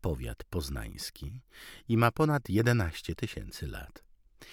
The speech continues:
Pierwsi mieszkańcy przybyli tu jeszcze wcześniej, bo już trzynaście, dwanaście tysięcy lat przed naszą erą, kiedy z naszych terenów ustępował lodowiec.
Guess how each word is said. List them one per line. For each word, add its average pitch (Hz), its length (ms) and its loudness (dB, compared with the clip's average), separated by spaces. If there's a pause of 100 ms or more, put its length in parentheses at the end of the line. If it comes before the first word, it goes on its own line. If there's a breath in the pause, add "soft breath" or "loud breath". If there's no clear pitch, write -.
(200 loud breath)
Pierwsi 101 460 2
mieszkańcy 120 800 -4
przybyli 95 520 -2
tu 69 140 -8
jeszcze - 340 -6
wcześniej, - 640 -6
bo 69 140 -6
już 65 220 -6
trzynaście, 78 720 -4
dwanaście 95 500 -2
tysięcy - 480 -4
lat - 280 -8
przed 67 300 -6
naszą 64 460 -6
erą, 69 400 -4 (500 loud breath)
kiedy 85 260 0
z 78 100 -2
naszych 85 360 -4
terenów 71 560 -4
ustępował 78 720 -4
lodowiec. - 800 -8